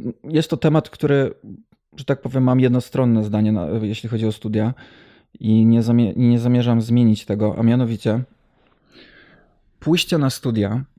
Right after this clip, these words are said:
czy w ogóle na jakiekolwiek tam kursy, czy cokolwiek sobie nie wymyślisz, szkołę, akademię, czy,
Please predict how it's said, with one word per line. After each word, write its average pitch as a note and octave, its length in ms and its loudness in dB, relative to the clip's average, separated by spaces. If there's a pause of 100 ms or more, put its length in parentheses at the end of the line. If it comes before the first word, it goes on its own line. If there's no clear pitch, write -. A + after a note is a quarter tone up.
(1160)
czy - 260 -2
w A2 80 -2
ogóle A2+ 320 2
na G#2+ 120 -2
jakiekolwiek G#2 520 -4
tam G#2 460 -6
kursy, A2+ 380 -4
czy - 100 -10
cokolwiek A2 400 -2
sobie A2 160 0
nie A2 100 2
wymyślisz, G#2 480 0
szkołę, G#2 460 0
akademię, A2 500 2
czy, G#2 280 -4